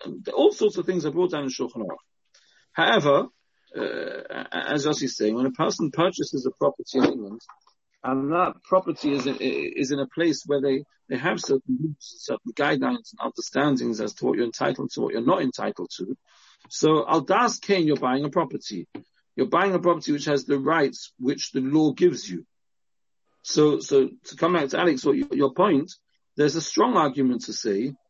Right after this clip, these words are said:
that even if we go to Beis Din, I would have a lot more rights in England to object than just what it says in Shulchan Aruch. Because I didn't buy a flat in the middle of a, a, a midboy in Eretz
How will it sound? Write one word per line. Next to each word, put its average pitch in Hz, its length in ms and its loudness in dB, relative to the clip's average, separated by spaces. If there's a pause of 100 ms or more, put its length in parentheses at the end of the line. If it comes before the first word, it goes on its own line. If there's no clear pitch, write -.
(340)
that 135 120 2
even 208 220 2
if - 120 -2
we 226 140 4
go 196 180 8
to 196 140 0
Beis 165 360 0
Din, 123 340 -6 (720)
I 151 100 2
would 185 180 4
have 185 180 2
a 190 60 4
lot 226 220 4
more 208 180 8
rights 175 320 0
in 151 100 -4
England 143 460 -2 (420)
to 143 100 0
object 123 640 0
than 143 160 0
just 156 240 0
what 156 160 2
it 139 60 -2
says 139 220 4
in 143 80 -2
Shulchan 160 260 -2
Aruch. 208 340 2 (580)
Because 165 140 2
I 180 60 6
didn't 233 300 0
buy 160 200 2
a 143 40 2
flat 139 320 -2
in 135 100 -4
the 135 80 0
middle 135 320 2
of 117 80 -4
a, 120 40 -2
a, 117 360 -2
a 117 40 -4
midboy 131 480 2
in 120 40 -4
Eretz 113 240 -4